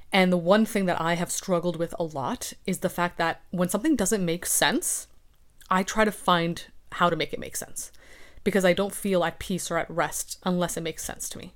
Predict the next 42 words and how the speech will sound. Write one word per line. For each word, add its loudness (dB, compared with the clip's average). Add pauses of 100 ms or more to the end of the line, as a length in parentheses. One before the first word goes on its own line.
(300)
I 2
cannot 0
allow 4
it -4
to -8
not -2
make -2
sense -6
because -6
that -4
feels -2
like -4
a -2
loss 0
of -4
control. -6
And -2
I'm 0
sure -2
anybody 2
else 0
out -2
here -2
who -6
struggles 0
with 0
control 0
issues -4 (400)
and -2
the -2
fear 0
of 0
losing -6
control -4
understands -4
that. -14 (1080)
But 10
I'm 10
here 6
to 4
tell -4
you -8